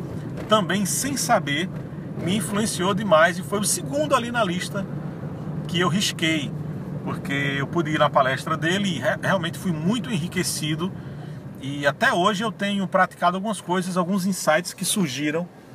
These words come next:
é, na palestra dele. Então, é um segundo cara. Pra, pra, pra resumir a história, ah, deixa eu passar aqui, só um minutinho.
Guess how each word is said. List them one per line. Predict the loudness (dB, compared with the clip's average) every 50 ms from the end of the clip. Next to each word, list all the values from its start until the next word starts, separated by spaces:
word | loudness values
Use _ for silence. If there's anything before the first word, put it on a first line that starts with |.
| -18 -18 -18 -16 -16 -16 -10 -6
é, | -2 0 0 0 2 0 0
na | 0 0 2
palestra | 4 4 4 4 0 0 0 0
dele. | 2 2 2 2 2 0 -2 -6 -10 -16 -18 -18 -18 -18 -18 -18 -18 -14 -14 -14 -12 -2
Então, | 0 0 2 2 0 -2 -2 -4 -6 -6 -6
é | -6
um | -6 -6
segundo | -6 -4 -2 -2 -2 4
cara. | 6 6 6 6 4 -2 -8 -12 -14 -12 -12 -12 -10 -10 -10 -10 -10 -10 -10 -10 -10 -10 -12 -12 -12 -12 -12 -10 -10 -10 -2 2
Pra, | 4 6 6 6 6 6 4 4 2 2 0 -4 -8 -10 -4
pra, | 2 6 6 8 8 8 6 4 2 2 0 0 -2 -4 -6 -10 -12 -12 -12 -12 -12 -12 -12 -12 -12 -12 -12 -12 -12 -12 -12 -12 -12 -12 -12 -12 -12 -12 -12 -10 0
pra | 4 6 6
resumir | 6 6 2 0 -2 -4 -2 0 0 0 0 0 -2 -4 -6 -8 -8 -8 -8 -8 -8 -8 -8 -8 -8 -8 -6 -4
a | -4
história, | -2 -2 -4 -2 2 6 6 8 8 6 2 -2 -4 -4 -6 -8 -8 -8 -8 -8 -8 -8 -8 -8 -8 -8 -8 -8 -8 -8 -8 -6 -4
ah, | -4 0 0 0 2 2 2 0 0 0 0 0 0 -2 -2 -2 -4 -6 -6
deixa | -8 -8 -8
eu | -6
passar | -4 -4 -4 -4 -2 -2 -4
aqui, | -4 -4 -6 -6 -6 -6 -4 -6 -6 -6 -6 -6 -6 -8 -8 -8 -8 -8 -6
só | -6 -4
um | -4
minutinho. | -4 -4 -6 -6 -6 -4 -2 0 0 0 0 -2